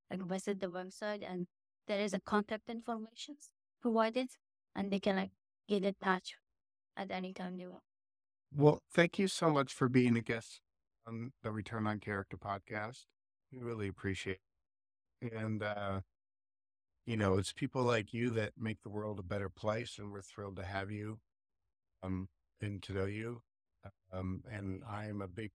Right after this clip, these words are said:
Speaker 2: fan of Asma and Afghanistan, and my heart's broken as to, to the way things went at the end.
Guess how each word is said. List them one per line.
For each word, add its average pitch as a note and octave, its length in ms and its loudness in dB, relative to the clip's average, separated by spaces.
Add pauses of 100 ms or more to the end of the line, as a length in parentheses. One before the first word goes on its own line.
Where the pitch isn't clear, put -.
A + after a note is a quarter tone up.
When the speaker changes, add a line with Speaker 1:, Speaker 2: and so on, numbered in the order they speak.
(400)
Speaker 2:
fan G#2 360 -2
of G2 160 -4 (220)
Asma G#2+ 580 -2 (560)
and G2 160 -4
Afghanistan, G#2 1040 -6
and F#2 380 -4
my G2+ 120 -2
heart's A#2 320 -2
broken G#2+ 420 2 (360)
as - 160 -12
to, F#2+ 300 -2 (1500)
to A#2 60 4
the G#2 120 10
way A2+ 220 8
things A#2+ 360 8
went A#2+ 220 4
at B2+ 100 -6
the G#2+ 180 0
end. A#2+ 380 0